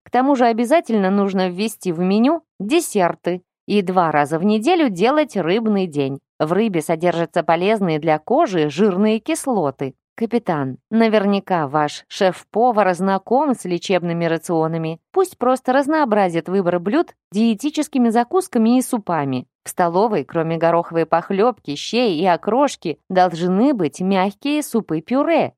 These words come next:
и легкие салаты. Не нужно ради нас все прямо-таки кардинально менять»,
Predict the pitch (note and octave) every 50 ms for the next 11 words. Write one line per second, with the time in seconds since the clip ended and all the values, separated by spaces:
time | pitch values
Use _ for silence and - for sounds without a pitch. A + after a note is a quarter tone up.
0 | _ - - C#4+ C4+ B3+ A3 G#3 G3+ G3+ G#3 - - G3 F#3 B3+ B3 - - F#3+
1 | D#3+ C3+ C3 C3 B2+ - - D3 D3+ _ _ _ - G#3+ A3+ A#3+ A#3+ A#3 A#3+ C4+
2 | C#4 A#3 G3+ F#3 E3+ D3+ D#3 E3 F3 F#3 E3+ F3+ G3 G3+ B3 C#4+ C#4+ - - -
3 | _ _ - - - - C4 D#4 F4 E4+ - - G3 A3+ C4 C#4 C4 A#3 - A#3
4 | - B3 A#3 - - C4 B3+ A#3 A3 C4 C4 B3+ B3 G3+ F3 E3+ E3+ E3+ F3+ G#3+
5 | G#3+ G3 E3+ C3+ A2+ G#2+ - -